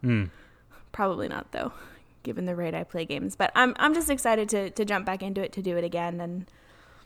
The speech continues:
Speaker 2: to hopefully experience all of that fresh.
Speaker 1: Well, for me, my next one is the Crystal Dynamics Avengers game. This game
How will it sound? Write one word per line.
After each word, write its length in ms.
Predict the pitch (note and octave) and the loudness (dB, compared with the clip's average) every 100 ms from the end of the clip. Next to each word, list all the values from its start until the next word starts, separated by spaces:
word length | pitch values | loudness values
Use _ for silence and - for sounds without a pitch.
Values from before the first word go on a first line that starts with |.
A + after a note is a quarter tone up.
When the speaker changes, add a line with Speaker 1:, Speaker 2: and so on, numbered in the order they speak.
| - _ _ | -20 _ _
Speaker 2:
to 300 | - C2+ - - _ _ _ _ _ - | -8 -6 -8 -14 _ _ _ _ _ -2
hopefully 400 | A3+ G#3+ G3 G3 | 0 2 2 2
experience 720 | G3+ - - G3+ F#3+ E3+ F#3+ | 0 -2 0 0 0 -2 -2
all 180 | F3 F3 | -2 -2
of 80 | F#3+ | -4
that 340 | B2+ - - | -6 -6 -12
fresh. 460 | - - - - - - _ - - - _ _ _ _ - _ _ - - _ _ _ _ _ | -10 -8 -8 -10 -12 -18 _ -20 -20 -20 _ _ _ _ -20 _ _ -20 -20 _ _ _ _ _
Speaker 1:
Well, 80 | B2 | 0
for 120 | - | 4
me, 240 | D3 D#3+ D#3+ | 8 8 8
my 240 | C#3 B2+ | 8 6
next 360 | C3 B2 - A#2 | 6 4 0 0
one 440 | A2 A2 G#2+ G#2+ - | 2 4 4 0 0
is 540 | A2 G#2+ G#2+ G2+ - | 0 2 0 -2 -8
the 640 | G#2 G2 G2 G2 G2 F#2+ - _ _ _ _ _ _ _ _ _ | -8 -4 -2 -2 -2 -4 -8 _ _ _ _ _ _ _ _ _
Crystal 340 | - D#3 - | 0 0 2
Dynamics 640 | C#3 B2 A#2 A2+ A2 G#2+ - | 2 4 6 4 2 0 -4
Avengers 540 | A2 F#2 G2 F2+ E2+ E2 | -4 0 0 0 -2 -4
game. 400 | F2 E2 D#2+ D#2+ - - - - - - _ - - - - - - | -6 -6 -8 -12 -18 -20 -20 -20 -20 -20 _ -20 -20 -20 -20 -20 -8
This 120 | C3 - | -6 4
game 520 | D3+ D3 D3 C#3+ | 8 8 8 4